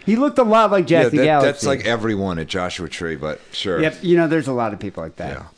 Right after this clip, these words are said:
Speaker 2: a lot of man buns.
Speaker 1: <laughs> There is, and a lot of patchouli. I
Speaker 2: Uh-huh.
Speaker 1: noticed that, too.
Speaker 2: Yeah.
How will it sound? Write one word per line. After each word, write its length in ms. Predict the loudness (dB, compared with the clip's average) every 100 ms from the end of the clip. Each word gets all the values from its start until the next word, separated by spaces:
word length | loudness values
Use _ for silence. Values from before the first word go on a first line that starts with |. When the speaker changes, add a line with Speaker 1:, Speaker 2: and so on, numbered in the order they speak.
| -8
Speaker 2:
a 40 |
lot 120 | -6
of 60 | -4
man 320 | -4 -4 -4
buns. 540 | -6 -6 -6 -8 -10 -6
Speaker 1:
<laughs> 60 | -4 -4 -8 -10 -12 -14 -16 -14 -16 -12 -14 -12 -12 -12 -14 -4
There 180 | 0 2
is, 200 | 0 0
and 80 | -2
a 20 |
lot 180 | 2 0
of 100 | 0
patchouli. 720 | -4 -2 0 0 0 -4 -6
I 40 |
Speaker 2:
Uh-huh. 180 | -4 -4
Speaker 1:
noticed 200 | -4 -6
that, 180 | -8 -8
too. 140 | -8
Speaker 2:
Yeah. 220 | -8 -8